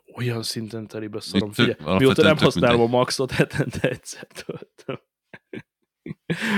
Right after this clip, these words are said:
Speaker 2: Ö,
Speaker 1: Pont
Speaker 2: most
Speaker 1: mindegy,
Speaker 2: ezt
Speaker 1: hogy mivel.
Speaker 2: csi-, csináljunk jövő héten, vagy, ö, egy tech adást, mert van egy-két vásárlás, meg Zolinak is lesz.
Speaker 1: Jó, mindenképp.
Speaker 2: És ott majd kifejtem bővebben, hogy én most újra gondolkozom egy Pro Max-en, mert az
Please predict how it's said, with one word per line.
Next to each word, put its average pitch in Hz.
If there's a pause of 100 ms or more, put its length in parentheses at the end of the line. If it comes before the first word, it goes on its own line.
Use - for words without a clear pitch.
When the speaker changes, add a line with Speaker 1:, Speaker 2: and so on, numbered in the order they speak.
(160)
Speaker 2:
Ö, 90
Speaker 1:
Pont 92
Speaker 2:
most 101
Speaker 1:
mindegy, 110
Speaker 2:
ezt 110
Speaker 1:
hogy 110
mivel. 110
Speaker 2:
csi-, - (100)
csináljunk 123
jövő 95
héten, 80
vagy, 78 (220)
ö, 82 (180)
egy -
tech -
adást, 76
mert 78
van 90
egy-két 76
vásárlás, 73
meg 69
Zolinak 71
is 69
lesz. - (220)
Speaker 1:
Jó, 180 (300)
mindenképp. 117 (460)
Speaker 2:
És -
ott 85
majd 90
kifejtem 80
bővebben, 76
hogy 80
én 76
most 78
újra 69
gondolkozom 65
egy 62
Pro 69
Max-en, 67
mert 64
az -